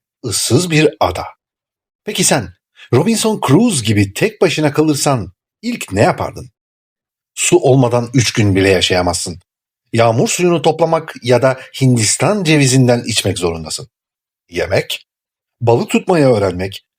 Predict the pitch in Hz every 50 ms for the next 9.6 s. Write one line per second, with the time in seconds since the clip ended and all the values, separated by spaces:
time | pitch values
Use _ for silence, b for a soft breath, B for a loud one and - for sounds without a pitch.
0 | _ _ - - 208 262 277 269 247 196 175 147 156 170 139 139 147 143 147 139
1 | 131 143 139 135 B B - 220 277 277 240 214 180 190 190 147 160 165 170 175
2 | 170 170 160 160 175 151 - - 123 156 226 - - - 101 - - - _ -
3 | _ _ _ _ _ _ _ _ _ _ _ - 127 135 127 B B B B -
4 | 131 127 127 127 120 123 120 120 107 110 107 104 101 104 104 101 101 101 95 90
5 | - 101 - - 104 95 98 98 98 95 90 101 101 104 101 95 120 151 156 160
6 | 156 - - 151 147 143 135 131 147 151 151 151 - 170 160 - - 131 127 120
7 | 117 110 104 95 - - - - - - - - _ _ _ _ _ _ _ _
8 | _ _ _ _ _ _ _ _ _ - 123 113 113 113 - - _ - 92 95
9 | - 139 156 139 - 131 113 117 120 117 113